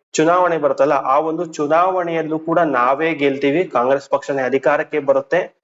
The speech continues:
ಅವಾಗ್ಲೂ ಕೂಡ ಇನ್ನ ಉಳಿದ ಐದು ವರ್ಷ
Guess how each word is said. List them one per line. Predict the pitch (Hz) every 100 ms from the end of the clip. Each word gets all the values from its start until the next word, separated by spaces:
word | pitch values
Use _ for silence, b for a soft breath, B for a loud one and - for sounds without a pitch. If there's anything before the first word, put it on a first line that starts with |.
| _ _
ಅವಾಗ್ಲೂ | - 127 170 190 196
ಕೂಡ | 190 185 165 - - -
ಇನ್ನ | 160 180 202 - 139 139 156
ಉಳಿದ | 196 226 226 226
ಐದು | 143 165 208 208
ವರ್ಷ | 160 -